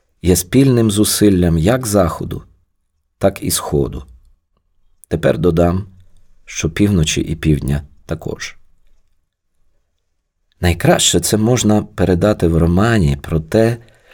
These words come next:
як дивні метафізичні купці, засівши в якійсь універсальній львівській корчмі,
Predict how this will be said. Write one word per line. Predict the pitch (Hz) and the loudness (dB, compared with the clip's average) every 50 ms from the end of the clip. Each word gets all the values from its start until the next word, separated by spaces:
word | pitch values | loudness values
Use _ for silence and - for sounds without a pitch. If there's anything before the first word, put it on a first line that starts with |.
| - - - - _ _ | -20 -20 -20 -20 _ _
як | 80 82 82 78 | 0 2 2 2
дивні | 78 80 101 110 127 131 131 127 123 120 113 | 0 2 4 4 6 6 4 4 4 2 4
метафізичні | 107 101 95 87 - 90 87 - 95 87 85 101 101 - - - 95 | 4 4 2 2 0 0 0 0 0 0 2 2 2 2 0 -2 -4
купці, | - - 95 - - - - - 85 80 76 73 76 - - - - - - - - - - - - _ _ _ _ _ - | -4 -4 -6 -4 -4 -4 -2 0 2 2 2 2 0 -4 -10 -20 -20 -20 -20 -20 -20 -20 -20 -20 -20 _ _ _ _ _ -6
засівши | 78 78 80 80 - - 98 101 - - - 80 | -2 0 0 0 2 2 0 0 0 0 0 2
в | 78 | 2
якійсь | 78 80 80 87 85 80 - - | 2 2 2 0 0 0 -2 -2
універсальній | 95 92 85 78 78 78 80 - - 107 113 117 117 113 98 98 | 0 0 2 2 2 2 0 0 0 2 0 2 0 0 0 0
львівській | 95 90 92 92 92 - - - 87 87 | 0 0 0 0 -2 -2 -2 -2 -4 -2
корчмі, | - - 85 - - - - - 73 73 69 67 69 | -2 -4 -4 -4 -4 -4 -2 -2 -2 -2 -2 -4 -6